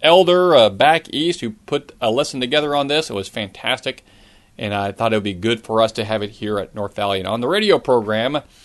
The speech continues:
as well. But let's look at the second six set of our shared goals. And so the seventh shared goal is study gil-, diligently. Study diligently. Now, I intentionally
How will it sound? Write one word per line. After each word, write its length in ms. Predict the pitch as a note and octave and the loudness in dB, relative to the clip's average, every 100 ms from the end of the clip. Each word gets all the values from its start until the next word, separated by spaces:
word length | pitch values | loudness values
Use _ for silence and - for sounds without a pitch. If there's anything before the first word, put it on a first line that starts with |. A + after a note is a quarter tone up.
| - _ _ - | -20 _ _ -2
as 240 | A2+ G#2+ | -2 2
well. 200 | A2 F#2 | 2 2
But 120 | A2 | 4
let's 260 | D#3+ G#3+ - | 2 2 2
look 200 | G3+ F#3+ | 2 2
at 160 | F#3 | 0
the 100 | C#3+ | -2
second 720 | - - - G3+ - F#3+ - - | -8 -10 0 0 0 -6 -8 -16
six 600 | - - E3+ G#2 - - | -14 -4 0 0 -2 -14
set 640 | - - - B2+ F#2+ - _ - _ _ | -14 -16 -4 -4 -4 -10 _ -20 _ _
of 160 | B2 G#2 A#2 | -6 -2 2
our 180 | A2+ | 2
shared 760 | G2+ - C3+ C3 B2+ A#2+ - G2 | 0 -2 0 2 0 -4 -10 -6
goals. 360 | G#2+ F#2+ E2+ | -2 -2 -4
And 120 | F2+ F2 | -10 -6
so 200 | B2+ A2 | -4 -2
the 80 | |
seventh 440 | G#2+ F#3 G3 G3 A#2+ | 0 2 2 0 -4
shared 300 | - F#3 D3+ | -2 -2 4
goal 420 | D#3 F3+ F#3+ F#3+ - - _ _ - _ - | 6 8 6 2 -16 -20 _ _ -20 _ 0
is 320 | C#3 B2 - | 4 4 4
study 540 | - - F#3+ A#3+ A#3+ | -4 4 4 4 0
gil-, 420 | E3 - D#3+ G#3 - | 0 4 6 6 4
diligently. 920 | B2+ E3+ G#3+ G3+ B2+ - G2 E2+ - _ _ - | 2 6 6 6 2 -4 -8 -10 -16 _ _ -20
Study 600 | - - D#3+ F3+ F#3+ F3 - _ _ C#3 | -18 0 2 4 2 -2 -10 _ _ -2
diligently. 640 | D3 C#3 A2 - - E2+ - - - - _ - _ _ _ _ _ - | 0 0 -2 -8 -10 -14 -16 -20 -20 -20 _ -20 _ _ _ _ _ -4
Now, 200 | C3 C3 | 0 4
I 140 | D3 | 4
intentionally 920 | C#3+ B2 F#3+ A3 F#3 C#3 A2+ B2 D#3 | 2 0 2 2 2 2 2 -2 -4